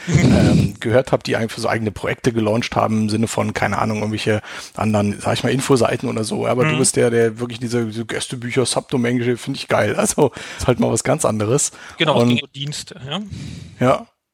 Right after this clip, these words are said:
Speaker 2: Klasse.
Speaker 1: Äh, seo hat für, zu der Zeit für mich da noch gar keine Rolle gespielt.
Speaker 2: Das denke ich, das denke ich, ja. Wie hast du die Sachen eigentlich beworben?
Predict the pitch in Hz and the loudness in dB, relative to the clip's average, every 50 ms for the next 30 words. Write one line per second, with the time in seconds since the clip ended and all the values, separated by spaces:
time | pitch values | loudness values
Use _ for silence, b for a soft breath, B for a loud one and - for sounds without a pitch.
0 | _ _ _ _ _ _ B B B B B B B - - 151 175 151 107 98 | _ _ _ _ _ _ B B B B B B B 0 2 2 4 4 2 0
1 | 127 147 180 202 202 165 170 - - - 151 139 143 - - - 131 131 127 151 | 0 0 0 0 2 0 -2 -4 -4 -4 -4 -4 -4 -6 -8 -6 -2 -2 -2 -2
2 | - - 165 160 - - 151 139 143 - - 139 131 120 110 - - 117 - - | 0 0 -2 -2 -2 -6 -8 -8 -8 -2 0 0 0 0 -4 -2 -2 -2 0 -2
3 | 135 113 110 107 113 107 113 120 131 123 - - - 170 - - - b b b | -2 -2 -2 -2 -4 -4 -4 -8 -8 -10 -10 -10 -12 -14 -14 -16 -18 b b b
4 | b b b _ 143 147 - - 180 180 160 123 117 107 101 - - - _ _ | b b b _ -2 -2 0 2 2 2 4 2 2 0 0 -4 -8 -14 _ _
5 | _ - 226 - - - 135 117 107 - 101 98 - - - _ _ _ - - | _ -6 -6 -6 -2 -2 -2 -2 -2 -4 -4 -6 -8 -12 -14 _ _ _ -6 -6
6 | 110 107 B B B B B - - 117 135 151 - - 143 131 123 143 131 151 | -6 -6 B B B B B -4 0 2 2 2 0 -2 -2 2 2 2 2 2
7 | 139 139 127 - - 123 107 98 92 110 147 202 226 226 | -2 -2 -4 -4 -6 -6 -4 -2 -2 0 0 0 -2 -4